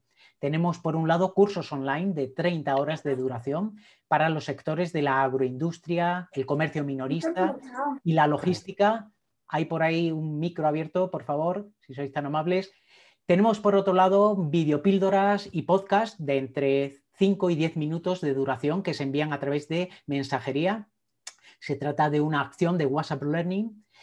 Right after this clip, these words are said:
Y tenemos jornadas online de noventa minutos como este webinar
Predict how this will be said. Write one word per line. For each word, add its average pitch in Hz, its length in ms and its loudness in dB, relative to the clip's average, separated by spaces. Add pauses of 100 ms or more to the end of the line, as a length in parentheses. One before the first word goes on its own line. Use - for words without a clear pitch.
(180)
Y 196 140 2
tenemos 185 540 0 (100)
jornadas 175 680 0
online 160 480 0
de 127 200 -4
noventa 160 380 -2
minutos 156 440 -4
como 135 240 -4
este 156 260 -2
webinar 170 600 -2